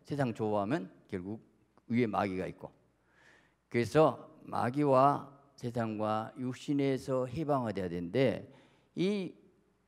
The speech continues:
세상에 주는 것은 육신의 정욕, 안목의 정, 이생의 자랑, 이 세 가지에서 해방 얻어야 자유를 얻어요. 그들이 그거 갖고 우리가 묻기 때문에, 여러분, 삼손이 아마 이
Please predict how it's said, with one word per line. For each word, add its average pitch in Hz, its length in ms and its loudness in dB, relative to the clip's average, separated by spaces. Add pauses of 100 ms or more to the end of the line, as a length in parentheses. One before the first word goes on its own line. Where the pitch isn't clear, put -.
세상에 160 580 2
주는 127 240 -4
것은 123 400 -2
육신의 110 420 -2
정욕, 110 520 -4
안목의 101 480 -4
정, 101 160 -4
이생의 135 400 -6
자랑, - 280 -12 (720)
이 135 220 2
세 180 200 0
가지에서 160 360 4
해방 165 440 4
얻어야 156 760 2
자유를 101 380 -4
얻어요. - 300 -10 (960)
그들이 180 340 -2
그거 131 180 -4
갖고 127 240 0
우리가 107 240 -4
묻기 104 300 -4
때문에, 95 720 0 (1900)
여러분, 123 160 0
삼손이 156 1080 0 (1600)
아마 107 320 2
이 104 100 -2